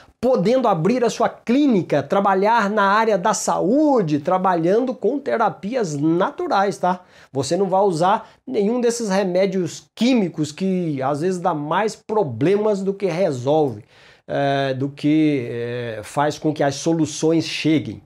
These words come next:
tá? Então, se você ficou interessado em fazer esse curso, essa faculdade, Terapias Naturais, você vai se tornar um terapeuta natural, chamado naturopata. É uma faculdade de naturopatia.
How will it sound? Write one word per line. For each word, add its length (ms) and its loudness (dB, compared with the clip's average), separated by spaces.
tá? 240 -2
Então, 180 0
se 100 -4
você 280 -2
ficou 240 -2
interessado 680 0
em 60 -4
fazer 320 0
esse 200 -4
curso, 360 0
essa 220 -2
faculdade, 800 -2
Terapias 640 0
Naturais, 400 -2
você 240 -2
vai 160 0
se 160 -6
tornar 340 0
um 100 -2
terapeuta 840 0
natural, 720 0
chamado 420 0
naturopata. 1900 0
É 80 2
uma 160 -2
faculdade 760 -2
de 120 0
naturopatia. 1200 0